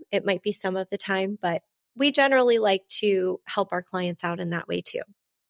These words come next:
So for a D M C fam, it depends. If the hotels in the D M C fam are a part of our fam,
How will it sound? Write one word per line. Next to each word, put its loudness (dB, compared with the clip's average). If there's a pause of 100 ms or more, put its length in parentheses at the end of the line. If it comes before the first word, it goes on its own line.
(380)
So 2
for 4
a 6
D 2
M 2
C 0
fam, 2 (200)
it 4
depends. 0
If 2 (180)
the 4
hotels 2
in 2
the 0
D 4
M 2
C -2
fam 4
are 4
a 0
part 2
of -2
our 2
fam, 0